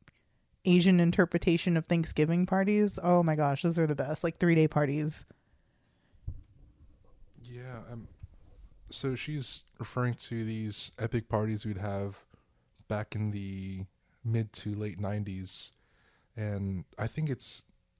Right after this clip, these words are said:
Speaker 2: it's relevant to bring up that era because, I mean, there were a lot of kids,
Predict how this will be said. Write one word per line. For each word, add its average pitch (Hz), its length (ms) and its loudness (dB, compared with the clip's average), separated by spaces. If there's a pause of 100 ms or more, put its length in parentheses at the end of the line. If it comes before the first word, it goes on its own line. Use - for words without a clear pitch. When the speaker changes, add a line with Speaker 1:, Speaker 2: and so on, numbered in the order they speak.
(360)
Speaker 2:
it's - 260 -6
relevant 117 600 -4
to - 120 -6
bring 110 260 -4
up 104 160 -6
that 104 320 -6
era 110 260 -4
because, 104 600 -8 (640)
I 113 60 -6
mean, 110 160 2
there 117 120 2
were 123 140 2
a 107 80 -4
lot 107 360 0
of 104 140 -4
kids, - 580 -6